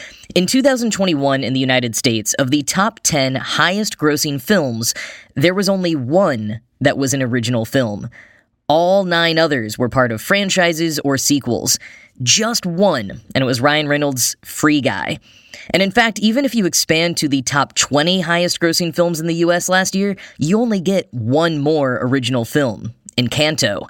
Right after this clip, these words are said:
The rest are book adaptations, sequels, reboots, or based on a Disneyland theme park ride.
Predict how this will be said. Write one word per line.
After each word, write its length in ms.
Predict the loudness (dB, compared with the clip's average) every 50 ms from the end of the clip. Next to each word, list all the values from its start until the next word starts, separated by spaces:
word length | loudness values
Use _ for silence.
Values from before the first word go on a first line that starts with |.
| -14 -18 -18 -20 -10 -4
The 120 | -2 0 2
rest 420 | 4 4 2 2 0 -2 -2 0 2
are 300 | 4 4 4 4 2 0
book 240 | 0 0 0 2 2
adaptations, 840 | 2 2 2 2 0 -2 -2 0 0 0 0 0 0 -2 -2 -2 -2
sequels, 640 | 0 0 0 0 0 0 2 2 2 2 0 -4 -4
reboots, 640 | -2 0 0 0 2 0 0 -2 -2 -2 -2 -2 0
or 300 | 2 2 2 2 0 0
based 460 | -2 -4 -2 0 0 2 2 2 2 2
on 140 | 2 2
a 160 | 2 0 -2 -2
Disneyland 720 | -2 -2 -2 -2 0 0 0 0 0 0 0 0 0 0
theme 200 | -2 -2 0 0
park 240 | 0 0 0 0
ride. 400 | 0 0 0 0 -2 -4 -6 -8